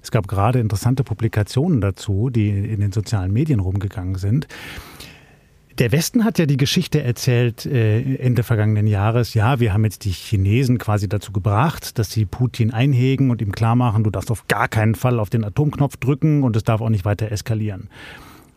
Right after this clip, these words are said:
Wenn man mal genau schaut, was die gesagt haben, dann haben sie eigentlich nur Plattitüden von sich gegeben, nämlich so sinngemäß, äh,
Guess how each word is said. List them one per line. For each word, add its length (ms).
Wenn 100
man 140
mal 160
genau 400
schaut, 480
was 120
die 120
gesagt 460
haben, 220
dann 120
haben 100
sie 140
eigentlich 300
nur 100
Plattitüden 540
von 180
sich 160
gegeben, 460
nämlich 200
so 80
sinngemäß, 640
äh, 140